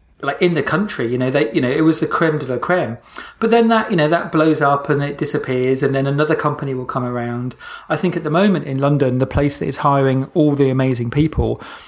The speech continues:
isn't a startup. It's probably G D S, Government Digital Services. The number of amazingly smart people I know that have been through G D S at one stage or the other is, is ridiculous. And before that, it was the B B C, and I'm sure before that there was somewhere else that was kind of like this feeder ground. So,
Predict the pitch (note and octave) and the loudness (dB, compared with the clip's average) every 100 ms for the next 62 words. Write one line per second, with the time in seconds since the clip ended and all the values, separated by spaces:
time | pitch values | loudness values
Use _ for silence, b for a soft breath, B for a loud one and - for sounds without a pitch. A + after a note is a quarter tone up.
0 | B - F#3+ D#3+ - - D3 D#3+ - G#2+ | B -4 -2 -2 -2 -2 0 0 0 -4
1 | D3+ - - D#3+ D#3+ D3+ D#3 D#3+ D3 F3+ | -4 -6 -4 -2 0 0 2 2 4 2
2 | F3 - D3 C#3+ C#3 C3+ - C3 D3 E3 | 0 -2 0 0 0 -2 -4 0 0 0
3 | - A2+ A#2 B B B - D#3 G3 E3+ | -2 -8 -8 B B B -2 0 4 2
4 | C#3 C#3+ D3 C#3+ C3+ C3 B2+ D3 C3+ - | 2 2 2 2 0 -2 -2 -2 -2 0
5 | C#3+ C#3 B2+ B2+ C3+ C3+ - C#3 C3+ B2+ | -2 0 0 2 2 0 0 0 2 -2
6 | - C3 B2 A#2 B2+ C3 C3+ B2+ C#3+ B2+ | 0 2 2 0 0 2 0 0 -4 -4
7 | A#2+ C3 A#2 B2 B2 A2+ B2 A#2+ - C#3+ | -2 -2 -4 0 0 2 2 2 0 -4
8 | A#2 A#2+ D3 D#3 - B2+ - - B B | -2 0 0 0 -6 -8 -10 -12 B B
9 | B B A3+ G#3+ - B3 B3 A#3+ A#3+ A#3+ | B B -2 0 0 2 4 2 2 2
10 | A3 A#3 G3+ G#3+ G#3+ F#3 - E3 E3+ F3 | 2 0 0 2 2 0 2 4 4 4
11 | E3 D3+ D3 E3+ D#3+ - D3+ D3 D3 D#3 | 4 2 2 2 0 2 2 2 0 0
12 | C#3+ C#3+ - C#3+ C#3 C3+ B2+ B2 C#3+ C#3 | 0 0 0 0 0 0 -2 -2 -4 -4
13 | - D3 C3+ B2+ B2+ B2+ - C#3 C#3 B2 | -4 -4 -2 -2 -2 -6 -2 0 0 0
14 | A#2 A2 A2+ - C#3 C3+ | -2 -2 -4 0 2 2